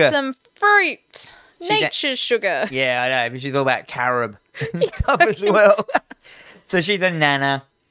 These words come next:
Speaker 2: She, like, she, you know, she runs a lot of the town, the seventeen people who have, are in this town or
Speaker 1: Yeah.
Speaker 2: whatever. There's more than that, actually. There's about thirty, thirty or forty people that live in this
Speaker 1: Yeah.
Speaker 2: town, I reckon.
Speaker 1: Yeah.
Speaker 2: Um,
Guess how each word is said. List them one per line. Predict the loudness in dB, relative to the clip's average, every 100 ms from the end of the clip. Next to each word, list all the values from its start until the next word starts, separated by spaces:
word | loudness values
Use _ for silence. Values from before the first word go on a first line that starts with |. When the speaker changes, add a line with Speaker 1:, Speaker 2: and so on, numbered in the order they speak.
| _ _
Speaker 2:
She, | -4 -2 2
like, | 0 0
she, | -4 -6 -4
you | -2
know, | -2 -2
she | -4 -2
runs | 0 0 -4 -8
a | -4
lot | 0 0
of | -2
the | -8
town, | -4 -2 -2 -4 -8
the | -10
seventeen | -6 -6 -6 -6 -4
people | -6 -4 -6
who | -4
have, | -4 -4
are | -6 -6
in | -6
this | -12
town | -8 -8 -6
or | -6
Speaker 1:
Yeah. |
Speaker 2:
whatever. | -6 -6 -10 -14 -12
There's | -8
more | -6 -6
than |
that, | -8 -14
actually. | -14 -14
There's | -6
about | -4 -4 -8 _ _ _
thirty, | -2 -2 -2 -6 _
thirty | -4 -2
or | -2
forty | -4 -6 -6
people | -6 -8 -10
that |
live | -8
in | -8
this | -8
Speaker 1:
Yeah. | -10
Speaker 2:
town, | -14 -16
I |
reckon. | -18 -20 -20 _ _ _ _ _ -6
Speaker 1:
Yeah. | -2 0 0 -2
Speaker 2:
Um, | -4